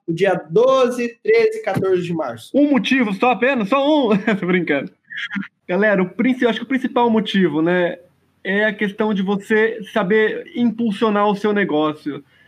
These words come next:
Speaker 2: É, você, você tá lá, você vai conhecer pessoas, você vai ter insights, ideias pra você alavancar o, o seu negócio. Pode ter certeza disso, que é um moti-, é um, é um dos, né, na verdade, né? Mas tem muitos motivos aí.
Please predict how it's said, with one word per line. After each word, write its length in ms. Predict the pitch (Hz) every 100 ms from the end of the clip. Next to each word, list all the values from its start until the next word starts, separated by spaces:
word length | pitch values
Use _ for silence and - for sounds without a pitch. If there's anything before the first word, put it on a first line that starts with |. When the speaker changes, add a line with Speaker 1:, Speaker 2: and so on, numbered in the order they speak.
| _ _
Speaker 2:
É, 240 | 185 185
você, 840 | 175 190 190 214 208 208 202 196 180 190 - _
você 240 | 180 180 233
tá 180 | 233 208
lá, 200 | 214 220
você 180 | 208
vai 140 | 214 208
conhecer 260 | 214 202
pessoas, 580 | 220 208 208 214 214 214
você 140 | 190 190
vai 100 | 196
ter 140 | 208
insights, 580 | 202 - 220 214 214 -
ideias 420 | 170 202 214 214
pra 100 | 220
você 320 | 208 202 233
alavancar 640 | - 233 240 226 202 202 202
o, 120 | 196 226
o 100 | 196
seu 180 | 202
negócio. 360 | 190 180 151 151
Pode 160 | 190 185
ter 120 | 202
certeza 400 | 233 226 208 180
disso, 280 | 165 180 190
que 240 | 202 196 - _ _ _ _ -
é 140 | 190
um 60 | 208
moti-, 240 | 202 196
é 60 | 233
um, 260 | 262 202 196 190 202 - -
é 80 |
um 220 | 247 294 220
dos, 300 | 220 214 175
né, 100 | 180
na 100 | 160
verdade, 400 | 165 160 165 151
né? 80 |
Mas 180 | 175 208
tem 100 | 254
muitos 260 | 220 233 -
motivos 440 | 175 170 175 147
aí. 240 | 147 156